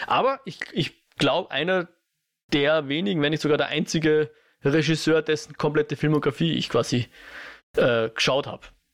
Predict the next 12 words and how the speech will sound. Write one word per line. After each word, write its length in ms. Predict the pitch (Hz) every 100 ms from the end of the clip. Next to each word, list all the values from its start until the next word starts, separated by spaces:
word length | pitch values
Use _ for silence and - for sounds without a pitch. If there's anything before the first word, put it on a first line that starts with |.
| _ _
Also 180 | 131 113 113 _ _
der 140 | 127 120
jetzt 200 | 120 127
mehr 220 | 127 123
als 160 | 113
ein, 120 | 127 117
zwei, 140 | -
drei 160 | 113 117
Filme 280 | 131 131 120
gemacht 260 | - -
hat, 140 | - -
ja. 180 | 143